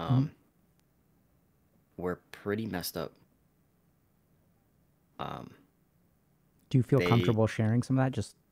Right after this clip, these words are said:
Speaker 1: give us a quick
Speaker 2: Yeah, I can, I can talk about that. Um, drinking, a lot of drinking. Um, the kinda, it seemed like they didn't really care what happened to my mom. This is just all from my mom, and I kind of,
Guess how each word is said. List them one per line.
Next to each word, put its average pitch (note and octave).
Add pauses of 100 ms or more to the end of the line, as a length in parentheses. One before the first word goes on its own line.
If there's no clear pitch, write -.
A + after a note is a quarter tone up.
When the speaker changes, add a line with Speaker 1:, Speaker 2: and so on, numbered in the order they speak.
(140)
Speaker 1:
give A2
us G#2
a G2
quick -
Speaker 2:
Yeah, G#3
I A#2
can, C3+
I C#3
can -
talk -
about -
that. E2+ (100)
Um, G#2 (1160)
drinking, A#2+
a F#2+
lot G#2
of G2
drinking. G2 (1300)
Um, F2+ (1600)
the A2
kinda, G#2 (160)
it A#2
seemed C#3+
like B2+
they B2
didn't A2
really G#2
care G2 (320)
what F#2
happened G2
to -
my G#2+
mom. A2 (100)
This -
is C3
just -
all G2
from F#2
my E2+
mom, E2+
and D#2+
I D2+
kind G#2+
of, G#2